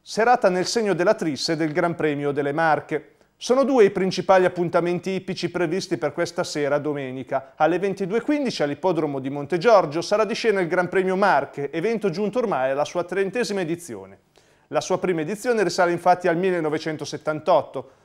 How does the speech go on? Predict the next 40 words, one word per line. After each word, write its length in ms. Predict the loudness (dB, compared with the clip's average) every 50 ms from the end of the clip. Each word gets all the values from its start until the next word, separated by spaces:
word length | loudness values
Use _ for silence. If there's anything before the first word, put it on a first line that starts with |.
| _ _
come 220 | -4 -2 -2 -2
prova 260 | 0 2 4 4 4
sui 240 | 2 0 0 -4 -2
duemilasessanta 800 | -2 -2 -2 0 0 -2 -2 -2 -6 -6 -4 -4 -4 0 0 -2
metri 320 | -2 -2 -4 -8 -10 -12 -6
per 160 | -4 -6 -2
cavalli 320 | 0 2 4 4 2 2
indigeni 500 | -2 -4 -4 -4 -6 -6 -6 -8 -8 -8
di 160 | -8 -8 -10
tre 220 | -6 -2 0 2 2
anni. 340 | 2 0 -2 -6 -14 -20 -20 _ _ _ _ _ _ _
Nel 180 | -12 -10 -10
duemilauno 640 | -6 -6 -6 -4 -2 2 4 4 4 4 2 2 2
la 100 | 0 0
distanza 460 | 0 -4 -4 -2 -4 -4 -2 -2 -4
fu 160 | -2 -2 -4
portata 420 | -4 -4 -4 0 2 2 2 2 0
a 60 | -2
duemilaquattrocento 960 | 0 -2 -2 -2 0 -2 0 0 -2 -4 -4 -6 -8 -6 -8 -8 -6 -6 -6
metri, 380 | -6 -6 -10 -10 -10 -12 -12 -12 -14 _ _ -12
mentre 320 | -8 -8 -4 -2 -2 0
dal 160 | 2 0 2
duemiladue 560 | 4 2 2 4 4 2 2 2 -2 -8 -8
si 180 | -8 -8 -10 -8
corre 300 | -2 0 0 0 0 -2
sui 220 | -4 -6 -6 -6
milleseicento 720 | -4 -4 -2 -2 -2 0 0 -4 -4 -4 -6 -8 -8 -8 -10
metri. 380 | -10 -12 -16 _ -18 -20 -20 _ _ _ _ _ _ _ _ _ _ _
Proprio 300 | -2 0 0 2 0 0
da 120 | 0 0 0
qui, 220 | 0 -4 -4 -4
dieci 260 | -6 -8 -8 -6 -4
anni 160 | -4 -4 -4
fa, 300 | -6 -6 -6 -8 -8 -8 -10
iniziò 360 | -8 -8 -8 -6 -4 0 2
la 100 | 2 2
grande 340 | 2 2 0 0 2 2 0
ascesa 320 | 0 2 2 0 2 2 -2
di 100 | -2 2
Varenne, 460 | 2 4 4 2 0 -2 -6 -8